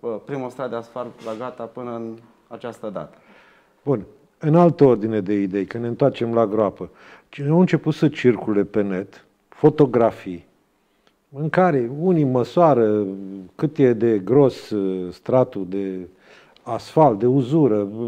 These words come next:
Speaker 2: binder, nu mă pricep, nu sunt
Speaker 1: Eu mă
Speaker 2: inginer.
Speaker 1: bucur. De la, în, uh,
Speaker 2: Și să spună, domne, că e prea subțire, că nu
Speaker 1: Ce e
Speaker 2: e
Speaker 1: prea subțire?
Speaker 2: Eu nu știu, că nu cunosc proiectul.
Speaker 1: Păi,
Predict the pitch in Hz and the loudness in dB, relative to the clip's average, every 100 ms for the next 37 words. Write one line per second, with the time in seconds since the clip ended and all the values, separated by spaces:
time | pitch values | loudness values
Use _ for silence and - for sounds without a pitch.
0 | 113 139 160 120 110 110 131 147 131 113 | -2 2 2 2 0 -2 -2 0 2 0
1 | - 104 - 98 - 123 - 101 92 92 | -4 -6 -4 -4 -4 -6 -6 -10 -8 -8
2 | 175 101 92 - 98 - - _ 143 156 | -6 -4 -4 -6 -10 -10 -20 _ -6 -4
3 | 160 156 151 151 - - 113 120 117 151 | -4 -6 -10 -10 -18 -10 -8 -6 0 0
4 | 151 147 139 - 196 185 190 185 - 165 | 4 4 2 0 0 2 4 2 2 0
5 | 160 151 160 165 170 170 170 156 - 170 | 4 4 4 4 4 4 0 -4 -6 0
6 | 139 98 82 _ _ _ _ _ _ - | 2 2 -4 _ _ _ _ _ _ 2
7 | 135 143 165 165 156 156 151 147 131 107 | 2 4 4 6 6 8 8 6 2 -6
8 | - - _ 123 170 185 202 - 165 131 | -18 -20 _ 2 2 4 2 0 -2 0
9 | 143 143 147 139 - 139 135 110 - 82 | -2 0 2 2 0 2 2 0 -6 -18
10 | _ _ _ _ _ _ _ _ _ _ | _ _ _ _ _ _ _ _ _ _
11 | _ _ _ _ _ _ _ 120 139 | _ _ _ _ _ _ _ -12 -12